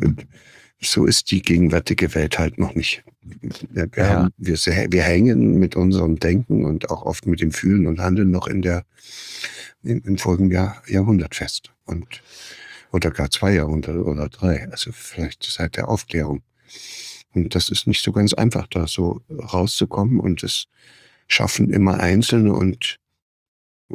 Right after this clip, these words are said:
Speaker 1: und ich glaube auch nicht, dass man das von oben organisieren kann. Also wenn jetzt so
Speaker 2: Mhm.
Speaker 1: immer mehr die Wirtschaftsstrukturen so werden, dass die von globalen Unternehmen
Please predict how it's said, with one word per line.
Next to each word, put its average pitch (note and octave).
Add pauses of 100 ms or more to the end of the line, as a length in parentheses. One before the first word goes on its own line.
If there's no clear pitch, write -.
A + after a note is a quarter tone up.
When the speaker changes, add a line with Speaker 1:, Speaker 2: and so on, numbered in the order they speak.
Speaker 1:
und G#2+
ich - (120)
glaube A2
auch F#2
nicht, G2+
dass G2+
man G#2
das F#2
von -
oben G#2+
organisieren F#2+
kann. D2+
Also E2
wenn D#2+
jetzt D#2+
so D#2+
Speaker 2:
Mhm. -
Speaker 1:
immer F2
mehr E2
die -
Wirtschaftsstrukturen F#2
so F#2
werden, E2
dass -
die F2 (600)
von E2+
globalen F#2 (120)
Unternehmen G2